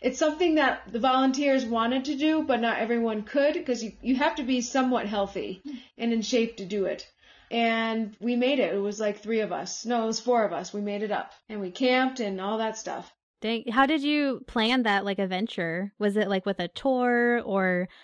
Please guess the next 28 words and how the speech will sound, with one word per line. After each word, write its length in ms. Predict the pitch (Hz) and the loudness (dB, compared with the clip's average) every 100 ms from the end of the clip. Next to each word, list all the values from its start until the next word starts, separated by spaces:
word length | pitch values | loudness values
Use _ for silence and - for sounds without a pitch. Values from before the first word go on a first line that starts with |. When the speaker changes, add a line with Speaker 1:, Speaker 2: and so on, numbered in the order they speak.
| - _ - | -20 _ 0
Speaker 2:
did 80 | 202 | 2
you 80 | 190 | 2
guys 260 | 190 190 190 | 2 0 0
just 160 | 196 | -4
find 240 | 208 185 202 | 0 0 0
some 240 | 202 196 | -2 0
local 240 | 190 190 | 0 -2
people 280 | 190 208 196 | -2 -2 -2
that 100 | 190 | -2
you 80 | 180 | -4
were 80 | 185 | -6
close 380 | - 220 214 - | -2 0 0 0
to 300 | 233 208 202 | 2 4 2
and 180 | 196 | 0
said, 200 | 208 202 | -2 -4
like, 160 | 196 196 | -4 -6
"Hey, 220 | 240 277 | -4 -6
can 180 | 190 196 | -4 -4
you 120 | 196 | -4
guide 240 | 196 185 220 | -4 -4 -4
us?" 180 | 330 - | -6 -6
<laughs> 400 | 214 - 240 - | -6 0 0 2
Or 100 | 277 | 0
did 220 | 220 202 | 2 -2
you 60 | 190 | 0
just 180 | 208 - | -4 -2
go 120 | 196 | -2
yourselves? 640 | 180 208 - 226 220 226 | -2 -4 -4 -2 -2 -4